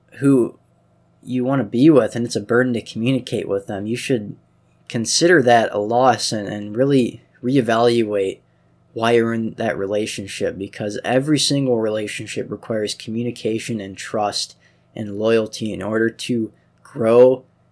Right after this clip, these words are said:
and blossom into something beautiful and great. And I really mean that.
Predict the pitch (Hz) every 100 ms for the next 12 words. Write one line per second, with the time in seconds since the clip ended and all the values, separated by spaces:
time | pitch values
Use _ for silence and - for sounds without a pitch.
0 | _ 117 110 104 110 120 117 107 107 104
1 | - 113 110 117 107 95 _ - 110 120
2 | 120 113 104 95 104 104 87 _ _ _
3 | _ _ _ _ _ - 117 131 123 131
4 | 135 113 113 120 95 78 -